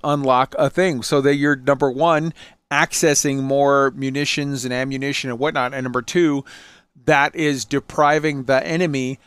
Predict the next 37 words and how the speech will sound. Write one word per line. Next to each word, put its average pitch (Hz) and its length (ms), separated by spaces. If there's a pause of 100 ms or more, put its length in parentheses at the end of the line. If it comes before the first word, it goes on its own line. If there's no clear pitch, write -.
(240)
from 139 300
getting 143 320
the 131 100
friend 147 280
or 131 100
foe 151 520
I 143 160
F 135 220
F 151 180
transponder 143 720
code 120 400
to 139 140
turn 147 300
off 139 200
the 131 100
whatever, 127 520 (200)
so - 160
that 147 160
you're 143 160
stopping 143 520
future 135 420
waves 135 380
from 113 280
spawning 113 520
in. 101 260 (320)
So - 140
you 139 100
do 147 140
that 151 180
on 139 200
the 127 80
first 165 340
set 160 160
of 147 100
platforms, 151 600
second, 143 500 (320)
third, 139 500